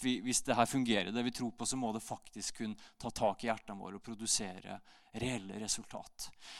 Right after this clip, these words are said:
Men det som klikket det kanskje på plass for min del, var å faktisk innse at,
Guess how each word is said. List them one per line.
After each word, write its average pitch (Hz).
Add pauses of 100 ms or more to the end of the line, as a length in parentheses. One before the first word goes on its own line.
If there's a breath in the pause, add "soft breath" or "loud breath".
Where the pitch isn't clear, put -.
(160 loud breath)
Men 139
det 143
som 190
klikket 120
det 131 (160)
kanskje 170
på 165 (100)
plass 156
for 160
min 135
del, 151
var 135
å 135
faktisk -
innse 104
at, 113